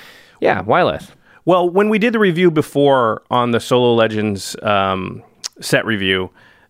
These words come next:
Speaker 2: that was without budget in mind and without the precon in mind. So that was, like, as if you're building a Wylith deck
Speaker 1: Mm-hmm.
Speaker 2: from scratch. So we're gonna talk about it here as if you're building a Wylith deck, starting with the precon and only adding in and taking out a few cards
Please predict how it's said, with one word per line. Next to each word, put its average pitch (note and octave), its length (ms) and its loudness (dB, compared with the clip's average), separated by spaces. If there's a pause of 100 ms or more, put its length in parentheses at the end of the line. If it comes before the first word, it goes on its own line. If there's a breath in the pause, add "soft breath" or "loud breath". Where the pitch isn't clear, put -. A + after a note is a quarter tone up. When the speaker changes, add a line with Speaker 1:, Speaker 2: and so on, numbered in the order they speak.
(100)
Speaker 2:
that C#3 220 0
was C3+ 200 0
without B2 400 0
budget A2 320 -2
in G#2 120 -2
mind G2+ 240 0
and G#2 80 -2
without A#2 280 -2
the A2+ 40 -4
precon G2+ 540 -4
in F#2 80 -6
mind. F2 280 -4
So A#2+ 100 -4
that B2 60 2
was, B2 120 0
like, A2+ 300 -2
as B2 180 -2
if B2+ 160 -2
you're B2 80 0
building A2 300 2
a G#2 60 0
Wylith G2+ 440 -2
deck G2+ 280 0
Speaker 1:
Mm-hmm. A#2+ 240 -4
Speaker 2:
from A2 200 -2
scratch. - 540 -6 (260 loud breath)
So - 160 0
we're D3+ 120 2
gonna F#3 100 0
talk E3 160 0
about C3+ 160 2
it A2 80 -8
here D3+ 280 2
as A#2 160 2
if A#2 140 -2
you're B2 80 0
building A2 300 0
a G#2 40 -2
Wylith G2+ 520 -2
deck, G2+ 260 -2
starting B2 520 0
with A2+ 120 2
the A2 80 -4
precon G2+ 640 -2
and G2 100 -6
only G2+ 240 0
adding F#2+ 240 -2
in F#2+ 140 -2
and F#2 80 -4
taking F#2+ 240 -4
out F2+ 60 0
a - 20 -4
few G2 180 -10
cards F#2+ 340 -2